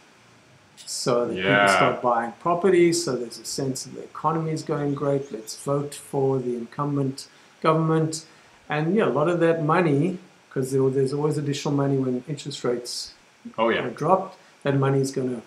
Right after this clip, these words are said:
Speaker 1: flow into crypto. So yeah, I'm bullish about the latter part of the year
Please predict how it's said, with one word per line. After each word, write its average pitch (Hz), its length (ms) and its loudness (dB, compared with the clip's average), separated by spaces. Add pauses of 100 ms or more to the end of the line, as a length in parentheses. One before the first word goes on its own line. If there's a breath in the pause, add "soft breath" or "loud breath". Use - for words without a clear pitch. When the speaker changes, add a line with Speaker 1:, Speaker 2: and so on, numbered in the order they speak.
(100)
Speaker 1:
flow 139 400 -2
into 120 240 -6
crypto. - 580 -8
So 117 600 -8 (640)
yeah, - 260 -2 (260)
I'm 151 160 0
bullish 156 380 4
about 123 520 -2
the 127 60 -6
latter 120 260 -4
part 123 300 -4
of 113 100 -12
the 113 80 -12
year 110 260 -8